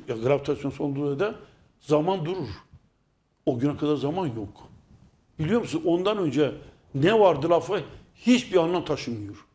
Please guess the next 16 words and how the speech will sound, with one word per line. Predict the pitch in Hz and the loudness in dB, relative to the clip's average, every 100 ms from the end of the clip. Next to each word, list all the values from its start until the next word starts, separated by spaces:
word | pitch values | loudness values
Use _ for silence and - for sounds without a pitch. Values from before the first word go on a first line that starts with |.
| _ _ _ _ - | _ _ _ _ 4
Ne | 190 | 6
zaman | 220 208 170 143 | 6 4 2 -2
ki | 151 | -2
bu | 143 | 2
madde | 151 147 156 | 2 2 0
oluşuyor, | 147 139 135 165 202 226 - _ _ _ _ | 2 0 0 2 2 0 -8 _ _ _ _
o | 170 | 0
zaman | 151 170 | 0 -2
zaman | 175 151 147 120 | 0 0 0 -4
başlıyor. | 101 - 104 101 - _ _ _ _ - | -8 -10 -14 -16 -18 _ _ _ _ 4
Ve | 170 165 - - | 4 2 -8 2
hızla | 220 240 170 156 131 - - _ | 6 6 6 2 2 -4 -20 _
çevreye | - 175 175 180 160 | 2 6 6 6 4
doğru | 160 151 | 2 4
yayılmaya | 160 165 160 160 156 | 4 4 4 2 6
başlayınca | 202 - 165 151 208 | 4 4 0 4 2